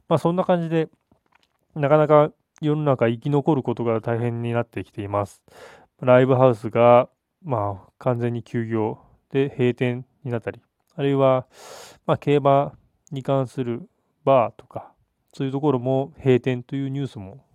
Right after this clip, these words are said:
時々目にします。まあ、今の状態だと、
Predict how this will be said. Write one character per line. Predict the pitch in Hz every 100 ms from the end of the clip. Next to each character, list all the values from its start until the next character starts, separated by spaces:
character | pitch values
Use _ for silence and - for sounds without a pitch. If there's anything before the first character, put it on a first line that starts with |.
| _ _
時 | - 123
々 | 117 123 151 _
目 | 131
に | 104
し | - 110
ま | 104
す。 | - _ _ - - - - - _ _ -
ま | 160
あ、 |
今 | 190 180
の | 135
状 | 120 117
態 | 117 113 139 156 _ _ _ _ _ _ _
だ | 135
と、 | 120 107 107